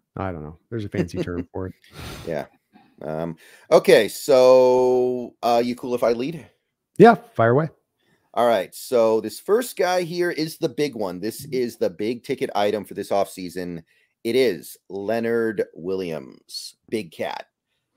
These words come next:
Speaker 2: The, uh, guy we traded for last year, it's gonna be really hard to not bring him back. If we don't bring him back, that hurts.
Speaker 1: Oh, it, uh, it, it would be,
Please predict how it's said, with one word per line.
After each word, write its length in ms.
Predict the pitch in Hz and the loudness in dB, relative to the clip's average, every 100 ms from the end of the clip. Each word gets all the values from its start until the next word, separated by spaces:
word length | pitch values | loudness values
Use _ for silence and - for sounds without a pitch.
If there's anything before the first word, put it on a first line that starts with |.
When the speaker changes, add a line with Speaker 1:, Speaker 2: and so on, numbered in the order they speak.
| - | -14
Speaker 2:
The, 200 | 92 92 | -4 -2
uh, 60 | |
guy 200 | 90 113 | 2 2
we 120 | 147 160 | 2 0
traded 300 | 185 160 147 | -2 -2 0
for 140 | 160 | 2
last 300 | 143 139 139 | 4 2 0
year, 400 | 147 143 147 143 _ _ _ _ _ | -4 0 0 -2 _ _ _ _ _
it's 220 | 107 131 | -8 -6
gonna 180 | - 156 | -4 -4
be 140 | 123 104 | -4 -6
really 460 | 90 113 127 120 | -4 0 0 2
hard 260 | 110 101 90 | 2 2 0
to 100 | 92 | -4
not 180 | 92 87 | -8 -6
bring 120 | 90 | -10
him 100 | 80 | -8
back. 240 | 69 65 | -8 -8
If 100 | 87 | -10
we 100 | 87 | -6
don't 160 | 135 135 | -4 -2
bring 180 | 127 113 | -2 -4
him 100 | 101 | -4
back, 260 | 104 85 - | -4 -4 -4
that 160 | 87 | -4
hurts. 600 | 73 80 - - - - _ _ - _ _ _ _ - | -4 -10 -10 -18 -16 -18 _ _ -20 _ _ _ _ 2
Speaker 1:
Oh, 300 | 135 113 107 | 4 4 2
it, 240 | 104 107 | -6 -4
uh, 200 | 113 113 110 | 0 0 2
it, 320 | 120 117 - | 2 2 2
it 120 | 117 | 0
would 140 | 110 104 | 0 0
be, 340 | 117 113 110 | 2 2 0